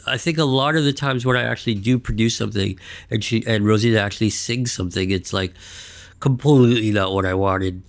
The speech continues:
and, and that's okay. <laughs> And that's okay. Like, I, I completely, all the, on every single track on this record, I think I completely imagined something different.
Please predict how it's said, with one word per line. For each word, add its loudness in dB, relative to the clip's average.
and, -2
and -2
that's -2
okay. 0
<laughs> -12
And 4
that's 2
okay. 2
Like, 2
I, 0
I 2
completely, 2
all 4
the, -2
on -2
every 2
single 2
track -4
on -2
this -2
record, -2
I 0
think -6
I -2
completely -2
imagined 0
something -4
different. -10